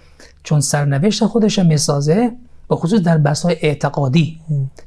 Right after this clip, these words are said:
Speaker 1: ببینه این اعتقادی که داره پیشوای او کیه، از کی سخن می‌گیره. اگر اهل بیتن هم عیش العلم و موت الجهل، اهل بیت که زندگی علمند، حیات علمند و باعث مرگ و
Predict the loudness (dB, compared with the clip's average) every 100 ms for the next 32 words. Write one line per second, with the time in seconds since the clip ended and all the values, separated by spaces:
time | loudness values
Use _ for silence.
0 | -4 0 2 2 0 0 0 0 -2 -2
1 | -2 -2 -2 -2 0 -2 -4 -8 -4 -2
2 | 0 2 2 2 0 0 0 0 -4 -20
3 | -20 -20 -8 -6 -4 -2 0 0 -2 -2
4 | -2 -4 -8 -14 -20 -20 -20 -20 -20 -20
5 | -20 -12 -2 0 2 0 -2 -2 0 2
6 | 2 2 0 0 2 2 2 2 2 0
7 | -2 0 2 2 2 0 2 2 0 -2
8 | -4 -4 -4 -2 -4 -6 -4 -2 0 2
9 | 0 0 0 0 -2 -12 -20 -20 -20 -12
10 | -4 0 4 4 4 4 4 4 4 0
11 | -2 -4 -6 -10 -12 -8 -2 0 2 2
12 | 0 -2 0 -2 -4 -6 -12 -20 _ -20
13 | -20 -20 -6 -2 0 0 -2 -2 -2 -2
14 | 0 0 0 0 0 2